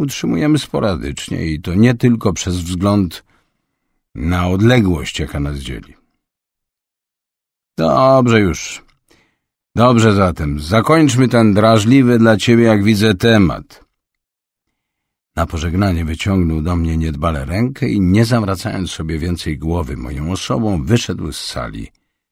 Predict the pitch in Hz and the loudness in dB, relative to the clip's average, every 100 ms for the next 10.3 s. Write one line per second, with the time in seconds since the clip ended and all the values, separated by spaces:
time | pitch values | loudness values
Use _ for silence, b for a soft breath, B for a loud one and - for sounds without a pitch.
0 | _ - 67 - - 58 65 - 50 50 | _ -14 -12 -10 -12 -12 -12 -12 -12 -14
1 | - - _ _ _ _ _ _ _ _ | -16 -20 _ _ _ _ _ _ _ _
2 | _ _ _ _ _ _ _ _ - 123 | _ _ _ _ _ _ _ _ -12 -6
3 | - 156 - 135 - - - 110 113 - | -2 -2 -2 -8 -6 -8 -6 -8 -6 -4
4 | 101 - 85 78 80 78 82 78 76 73 | -6 -4 -6 -4 -4 -4 -4 -2 -4 -6
5 | 71 78 110 123 120 104 - 110 - 90 | -6 -4 -4 -2 -2 -2 -4 -6 -4 -6
6 | - 156 110 80 69 67 69 - - 110 | -4 -6 -4 -4 -6 -8 -10 -10 -8 -4
7 | 82 - - 110 87 64 53 - _ _ | -6 -6 -6 -4 -4 -6 -12 -20 _ _
8 | _ _ 117 98 87 90 117 107 110 - | _ _ 0 2 2 2 2 2 -4 -8
9 | - 98 82 92 104 104 - 87 87 76 | -6 -4 -2 -2 0 -2 -2 -6 -6 -8
10 | 78 69 | -8 -8